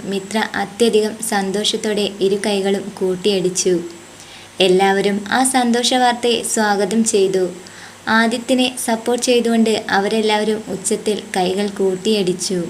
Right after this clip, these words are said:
ഒന്നും പ്രതികരിക്കാതെ നിൽക്കുന്ന ആദിയുടെ മുഖത്തെ ആശ്ചര്യം അപ്പോഴും പൂർണ്ണമായും വിട്ടകന്നിരുന്നില്ല. "സാർ, സാർ എന്തൊക്കെയാണ് ഈ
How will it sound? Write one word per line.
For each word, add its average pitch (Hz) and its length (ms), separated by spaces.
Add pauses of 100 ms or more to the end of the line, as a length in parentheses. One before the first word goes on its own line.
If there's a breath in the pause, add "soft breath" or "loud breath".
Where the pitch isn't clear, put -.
(800 loud breath)
ഒന്നും 196 340
പ്രതികരിക്കാതെ 208 800
നിൽക്കുന്ന 202 400 (260)
ആദിയുടെ 240 460
മുഖത്തെ 240 480
ആശ്ചര്യം 202 520 (160)
അപ്പോഴും 202 400
പൂർണ്ണമായും 202 720
വിട്ടകന്നിരുന്നില്ല. 180 880 (1300 loud breath)
"സാർ, 226 320 (680)
സാർ 302 300
എന്തൊക്കെയാണ് 285 520
ഈ 262 100